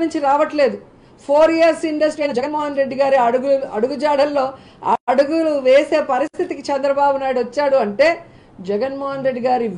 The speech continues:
విజన్ ఎంత గొప్పదో మనం ఆలోచించాలి. ఎందుకంటే మొన్న మహానాడులో ఆయన రిలీజ్ చేసిన మేనిఫెస్టో, మినీ మేనిఫెస్టో, ఫేస్ వాల్యూ లేని చంద్రబాబు నాయుడు మేనిఫెస్టోతో ప్రజల్ని మోసం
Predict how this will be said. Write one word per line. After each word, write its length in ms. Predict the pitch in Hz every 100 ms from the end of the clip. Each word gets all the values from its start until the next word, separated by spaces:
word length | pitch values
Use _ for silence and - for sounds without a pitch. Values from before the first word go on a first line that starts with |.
| 175
విజన్ 300 | 226 320 285
ఎంత 140 | 220 247 214
గొప్పదో 280 | 214 240 247 240
మనం 160 | 214 190
ఆలోచించాలి. 460 | 185 220 208 208 - - - _ - 208
ఎందుకంటే 360 | 262 277 262 262
మొన్న 200 | 247 254 233 214 208 -
మహానాడులో 580 | 214 247 277 269 262 254 226 - - -
ఆయన 180 | 214 247 240 220
రిలీజ్ 300 | 240 330 330 285
చేసిన 320 | 277 269 269 240 214
మేనిఫెస్టో, 600 | 247 277 285 269 254 220 226
మినీ 220 | 277 320 294
మేనిఫెస్టో, 540 | 247 240 226 185 190 147 - - - -
ఫేస్ 280 | 262 294 311 302
వాల్యూ 260 | 294 285 277 262
లేని 280 | 262 247 240 -
చంద్రబాబు 520 | 254 233 262 269 269 247
నాయుడు 240 | 240 240 - - - - 170
మేనిఫెస్టోతో 720 | 202 294 339 320 320 302 302 302 285
ప్రజల్ని 340 | 269 285 285 254
మోసం 240 | 254 277